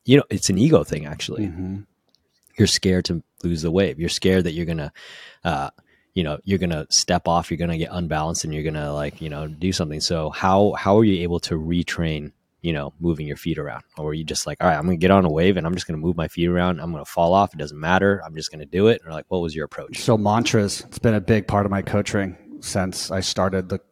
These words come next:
Speaker 2: you know, the on, Surf Pro Technique since. It's creating a three,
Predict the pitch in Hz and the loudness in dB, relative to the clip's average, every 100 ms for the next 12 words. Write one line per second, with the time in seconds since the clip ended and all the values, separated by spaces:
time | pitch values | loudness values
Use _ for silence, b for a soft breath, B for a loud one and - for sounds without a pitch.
0 | - 101 95 90 - 98 95 - - 92 | -12 -6 -4 -6 -4 -4 -4 -6 -4 -4
1 | - 98 - 95 - 98 - 98 92 - | -2 -4 -2 -4 -4 -8 -6 -6 -6 -8
2 | - B B B B B B B B _ | -16 B B B B B B B B _
3 | _ 107 - - 120 120 117 107 - 117 | _ -8 -4 4 6 6 4 0 0 4
4 | 117 113 | 4 2